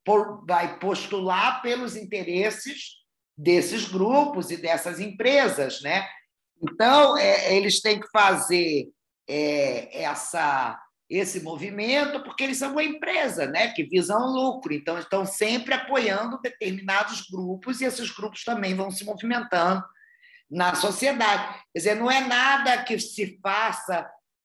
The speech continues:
porque mudar os valores, ficou mais liberal, porque ficou mais pensando no povo, não é nada disso, é só, só, são só interesses empresariais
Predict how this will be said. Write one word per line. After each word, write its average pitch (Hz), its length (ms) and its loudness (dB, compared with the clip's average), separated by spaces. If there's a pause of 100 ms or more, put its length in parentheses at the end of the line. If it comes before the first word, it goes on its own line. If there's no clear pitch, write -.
porque 196 720 0
mudar 185 720 0
os 156 160 -6
valores, 165 920 -4
ficou 175 360 -6
mais 170 280 2
liberal, 170 880 0
porque 156 340 -12
ficou 160 420 -10
mais 160 600 0 (480)
pensando 175 520 4
no 160 140 -4 (120)
povo, 196 280 2
não 254 120 -6
é 285 40 -4
nada 285 240 2
disso, 240 300 -2
é 196 60 -2
só, 220 360 -2
só, 214 300 0
são 220 220 -4
só 240 260 2
interesses 208 560 -4
empresariais 180 880 -2